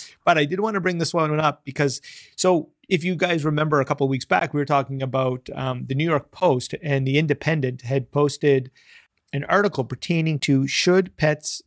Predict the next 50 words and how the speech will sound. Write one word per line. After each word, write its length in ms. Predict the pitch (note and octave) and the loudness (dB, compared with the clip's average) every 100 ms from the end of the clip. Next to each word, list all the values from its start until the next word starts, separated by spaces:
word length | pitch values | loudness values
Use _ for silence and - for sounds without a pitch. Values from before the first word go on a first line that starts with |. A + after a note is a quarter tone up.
| - | -10
be 140 | B2+ C#3 | -4 -4
forced 500 | - D3+ D3 C#3 - | -2 0 2 0 -4
to 60 | |
be 140 | C#3 B2+ | -6 -4
vaccinated 760 | A2+ C#3 C#3+ - C3 C3 B2+ | 0 0 0 -4 -2 -2 -4
for 120 | - - | -10 -4
covid 340 | C#3 B2 A#2 | -4 -4 -6
nineteen? 560 | B2 B2 - B2 B2 A#2+ | -8 -8 -6 -8 -8 -6
Meaning, 460 | C#3 C#3+ C#3+ C3 B2 _ - | -2 0 0 -2 -8 _ -16
if 100 | C3 | -4
we 80 | D3 | -2
vaccinate 540 | C3 E3 - E3+ E3 C3+ | 2 2 0 -6 -6 -4
the 80 | |
whole 240 | A#2 E3+ F3+ | -2 0 2
world, 480 | F3 D3+ B2 C#3 - _ _ - _ | 4 4 4 0 -4 _ _ -20 _
trying 460 | - D3 C#3+ D3+ C#3 | -2 0 2 -2 -4
to, 460 | - C#3 C3+ C3+ | -2 0 2 0
or 300 | C#3 C3+ C3 | -2 -2 -2
as 100 | B2 | -4
many 200 | B2 D3+ | -4 -4
people 260 | C#3+ D#3 D3 | -4 -2 0
as 120 | C3 | 0
you 60 | B2+ | -2
can, 340 | F3 F3 E3+ | -4 -4 -4
to 80 | C#3+ | -8
create 300 | - C3+ B2+ | -4 -4 -2
herd 160 | C3+ B2 | -2 -2
immunity, 540 | C3 F#3 F3 E3 D3+ | 0 2 2 2 0
and 120 | C3 | -2
you 80 | B2 | -6
try 200 | - C#3+ | -4 -4
to 100 | A#2+ | -2
rid 260 | B2+ E3+ D3 | 0 0 0
yourself 360 | D3 D#3 D3 | -2 -2 -2
of 80 | C3+ | -4
the 80 | B2 | -6
disease, 640 | A#2+ A#2 F#3+ D#3+ B2+ B2 - - _ | -6 -6 -2 0 0 -4 -14 -20 _
can 220 | - F3+ F3 | -4 -2 0
the 60 | |
disease 500 | D3 C#3+ D#3+ B3 A3+ | -2 -2 -2 -2 -2
then 200 | D#3+ D#3 | -2 -2
turn 200 | C#3 D#3+ | -2 -4
around 180 | D3+ D3+ | -2 -2
and 120 | C#3+ | -2
hide 280 | A#2+ C#3+ D3+ | -2 0 0
in 80 | C#3+ | 0
dogs 300 | C#3+ C#3 C3 | 2 0 -2
and 100 | B2 | -4
cats? 460 | C3+ A#2+ - - _ _ _ | -2 -4 -6 -14 _ _ _
Meaning 380 | - C#3+ C#3 C3+ | -2 -2 -2 -4